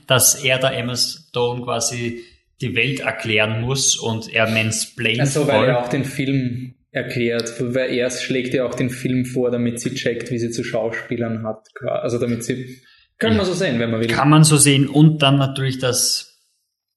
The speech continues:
Speaker 1: dass, äh, die Jazzmusiker, die vorkommen, nicht schwarz sind, was ich nicht, was nicht stimmt. Aber er ist halt nicht schwarz.
Speaker 2: Mhm.
Speaker 1: Und das ist, wird auch immer wieder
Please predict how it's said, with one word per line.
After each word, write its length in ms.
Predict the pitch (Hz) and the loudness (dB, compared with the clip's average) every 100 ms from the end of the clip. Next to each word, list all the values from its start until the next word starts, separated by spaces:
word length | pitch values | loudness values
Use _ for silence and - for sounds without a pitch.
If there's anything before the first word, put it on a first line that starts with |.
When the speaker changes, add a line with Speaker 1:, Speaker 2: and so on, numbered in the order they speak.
| - - | -14 -8
Speaker 1:
dass, 400 | 123 117 113 - | -2 0 2 0
äh, 160 | - 117 127 | 0 -6 -4
die 80 | 117 | -4
Jazzmusiker, 960 | - 113 113 - - 123 123 127 120 | 0 0 2 0 0 -4 -4 -2 -2
die 120 | 117 | -4
vorkommen, 360 | - 113 110 107 | -4 -4 -2 -4
nicht 140 | 98 | -4
schwarz 320 | - 104 - - | -6 -6 -6 -10
sind, 160 | - - - - 185 | -12 -18 -20 -20 -12
was 140 | 117 | -8
ich 80 | 95 | -8
nicht, 200 | 95 92 _ - | -10 -14 _ -18
was 160 | - | -18
nicht 120 | - - | -16 -16
stimmt. 300 | - - - | -14 -12 -8
Aber 280 | 113 117 | -4 -2
er 120 | 117 120 | 0 0
ist 100 | 110 | 0
halt 160 | 98 | -4
nicht 160 | 101 - | -8 -8
schwarz. 360 | 107 - - _ _ _ - | -6 -6 -12 _ _ _ -6
Speaker 2:
Mhm. 540 | 131 135 139 135 - - | -4 -4 -6 -8 -12 -4
Speaker 1:
Und 160 | 131 113 | 0 2
das 440 | 117 - - - - - | 2 2 -2 -8 -14 -6
ist, 240 | 127 - | -4 -2
wird 120 | 110 | 2
auch 300 | 110 104 - 131 | 4 2 -2 -6
immer 200 | 110 104 | -4 -4
wieder 440 | 104 104 95 | -4 -4 -6